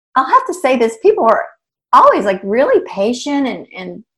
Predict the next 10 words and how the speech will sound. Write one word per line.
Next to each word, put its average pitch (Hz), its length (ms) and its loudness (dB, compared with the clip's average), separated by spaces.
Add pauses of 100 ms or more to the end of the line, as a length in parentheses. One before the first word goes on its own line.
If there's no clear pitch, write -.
(600)
shared 233 520 -2
their 202 160 -4
information 202 720 -8
with 233 200 -4
us. 240 200 -2
And 220 120 -2
no 285 140 0
one 539 260 0
ever 202 280 0
said, 190 460 -4